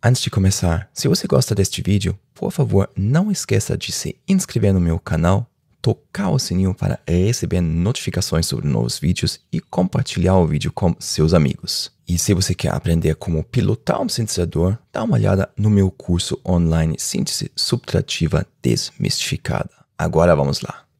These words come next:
Glitch Machines é uma empresa bem conhecida na área de sound design. Produz sample packs, instrumentos virtuais e efeitos para criar timbres abstratos e futurísticos.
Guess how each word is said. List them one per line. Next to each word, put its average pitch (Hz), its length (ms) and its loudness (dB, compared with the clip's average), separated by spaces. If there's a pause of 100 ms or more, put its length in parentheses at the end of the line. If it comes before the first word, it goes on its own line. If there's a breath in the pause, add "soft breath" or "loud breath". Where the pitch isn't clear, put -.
(280)
Glitch 143 280 0
Machines 85 580 -4
é 98 80 0
uma 101 160 0
empresa 101 340 0
bem 101 240 0
conhecida 95 640 -4
na 92 220 2
área 80 380 0
de 80 180 -2
sound - 420 -2
design. 78 540 0 (580)
Produz 92 300 0
sample 123 320 0
packs, - 640 -6
instrumentos 82 420 0
virtuais 85 580 0
e - 160 -2
efeitos - 480 -2
para - 200 0
criar - 260 -2
timbres 90 380 -2
abstratos - 800 -2
e 95 240 0
futurísticos. - 960 -2